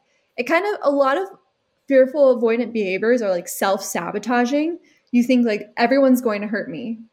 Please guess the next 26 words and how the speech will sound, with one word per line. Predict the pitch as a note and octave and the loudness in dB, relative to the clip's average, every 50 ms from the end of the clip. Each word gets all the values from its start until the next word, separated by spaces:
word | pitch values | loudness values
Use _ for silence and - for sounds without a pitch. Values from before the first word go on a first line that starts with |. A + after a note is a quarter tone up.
| _ _ _ _ - | _ _ _ _ -4
but | A3+ G#3+ | -4 -2
you | G#3+ G#3 | 0 0
really | B3+ D#4 E4 D4+ | 0 2 2 2
want | C4+ C4+ A#3+ - | 0 0 -2 -2
love, | - G3 F3+ - G3 G3+ | -4 -4 -2 -2 -4 -6
so | - - - | -6 -8 -8
you | G3 F#3+ G3 | -8 -8 -4
get | F3+ A3 G3 | -4 -2 -2
into | G#3 A3 A3+ A3+ | -2 -2 -2 -4
this | G#3+ G#3+ | -6 -6
great | - - G#3+ A3 G#3 | -6 -2 -2 -2 0
relationship, | - A3+ G#3+ G#3 G3 G3+ - A3 G3+ - G#3+ G3 G3+ G3+ - - _ _ _ _ _ - | 0 -2 -2 -2 -2 -4 -4 -6 -4 -4 -4 -4 -4 -6 -10 -16 _ _ _ _ _ 0
and | A#3+ A#3 | 2 2
then | A#3+ B3 A#3+ | 4 6 6
you | A#3+ A#3+ A#3+ | 6 6 4
end | A3+ A3+ A3 A3 | 2 0 -2 -4
up | G3+ - | -4 -2
doing | A3 G#3+ G#3 G#3 G3+ | -2 -2 -2 -2 -4
all | F#3+ G3 F#3+ | -2 -2 -2
this | G3+ G#3 G#3 - | -2 -4 -6 -6
stuff | - G#3 G3 G3+ F#3 - | -6 -4 -6 -6 -6 -6
that | - G3+ G3+ | -8 -8 -8
just | G#3 F#3+ - | -8 -8 -8
makes | G#3 G3+ F#3+ - | -8 -8 -8 -10
the | - G3+ | -10 -6
relationship | G3+ F#3+ F#3 F3+ F#3+ E3+ - G#3+ G3+ F3 G#3 G3 G3 | -4 -4 -4 -4 -6 -6 -8 -10 -8 -8 -8 -8 -8